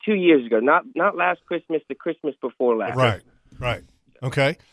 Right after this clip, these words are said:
Speaker 2: So that's awesome. And, and did you get a lot of grief from her dad, who you worked with on Saturdays, about, "Hey, uh, Sam, uh, it's been eight years. Uh,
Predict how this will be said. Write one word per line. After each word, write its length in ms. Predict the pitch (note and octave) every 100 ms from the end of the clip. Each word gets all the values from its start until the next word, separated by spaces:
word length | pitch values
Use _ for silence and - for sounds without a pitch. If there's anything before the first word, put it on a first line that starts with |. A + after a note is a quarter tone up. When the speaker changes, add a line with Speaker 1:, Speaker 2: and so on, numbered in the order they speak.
| _ _ -
Speaker 2:
So 380 | D#3+ D#3 D3 C#3
that's 240 | C#3+ E3
awesome. 540 | D#3+ D3 A#3 D#3 C#3 D3
And, 180 | C#3 C3
and 220 | F3 A#2+
did 220 | D3+ B2+
you 80 | C#3+
get 180 | B2+ E3+
a 60 |
lot 320 | E3+ E3 F3 E3
of 80 |
grief 260 | B2+ D#3+ F#3
from 140 | - D#3
her 140 | D3+
dad, 360 | C3 D3 E3+ E3
who 80 |
you 140 | E3 D#3
worked 260 | D#3 F3
with 200 | D#3+ E3
on 180 | D#3+ D#3
Saturdays, 540 | - D3 E3 F3 F#3 B2
about, 240 | C#3+ B2+
"Hey, 200 | C#3+ C#3
uh, 140 | A#2
Sam, 460 | G#2+ - C#3 B2 A2
uh, 260 | A2 A2 A2
it's 160 | -
been 180 | - C3
eight 260 | A#2+ D3+ B2+
years. 500 | D3 D3 C3+ C3 A2+
Uh, 360 | B2 A#2+ A#2